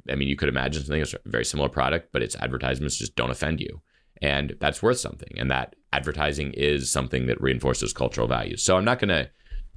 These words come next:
I'm not gonna dismiss that, but that's not gonna turn the tide. Whereas the Google one is, and, and getting to kind of a couple of, of ways that we would have, have an advantage. I already got to the point of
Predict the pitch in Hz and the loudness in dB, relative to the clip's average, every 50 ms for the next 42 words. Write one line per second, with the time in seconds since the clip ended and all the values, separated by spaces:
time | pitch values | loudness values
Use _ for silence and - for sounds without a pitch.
0 | - - - - - - - - - 98 117 123 - - 85 73 69 69 - - | -16 -16 -16 -18 -20 -20 -8 -2 2 4 4 4 4 4 0 0 0 -2 0 0
1 | - - 113 120 - - - 67 58 55 - - - 101 113 113 107 107 95 - | 2 4 4 4 2 2 0 -2 -2 -2 -2 0 2 4 4 4 4 2 0 0
2 | 82 78 65 - - 62 58 50 - - - - - - - - - 80 85 85 | -2 -4 -4 -6 -8 -8 -8 -8 -10 -10 -10 -8 -8 -8 -4 2 4 6 6 6
3 | 80 71 87 73 80 120 135 120 110 101 90 85 82 80 78 71 69 71 69 67 | 4 4 2 4 4 4 4 6 6 6 6 6 4 4 4 4 2 2 0 -4
4 | 65 - _ _ _ - - _ _ _ _ _ _ _ _ _ - - 76 64 | -6 -10 _ _ _ -20 -20 _ _ _ _ _ _ _ _ _ -2 0 0 0
5 | 50 50 50 - - 67 73 73 71 65 - 82 87 87 107 113 107 92 - - | 0 -4 -4 -2 0 2 2 2 2 2 2 2 4 6 4 4 2 0 0 0
6 | 92 87 78 69 71 - - - 87 - 87 85 78 71 67 64 62 - - _ | 0 2 2 0 -2 -2 -2 0 2 4 4 4 4 4 2 0 -4 -8 -12 _
7 | - 67 69 64 58 55 - - - _ _ _ _ _ _ _ _ _ - 71 | 0 0 0 0 0 -4 -10 -14 -18 _ _ _ _ _ _ _ _ _ 2 4
8 | 73 82 87 92 98 92 82 71 - - - 71 71 69 64 62 65 65 64 - | 6 8 8 8 6 6 4 2 0 2 4 4 4 4 4 2 2 0 0 -2
9 | - 65 67 65 65 64 57 57 50 50 50 - 82 95 107 107 87 98 87 - | -2 -2 -2 -2 -2 -2 -2 -2 -2 -2 0 2 4 4 4 6 6 4 2 2
10 | - 85 76 - - 76 73 69 65 60 58 - - | 2 0 0 2 2 2 4 4 2 0 -2 -6 -12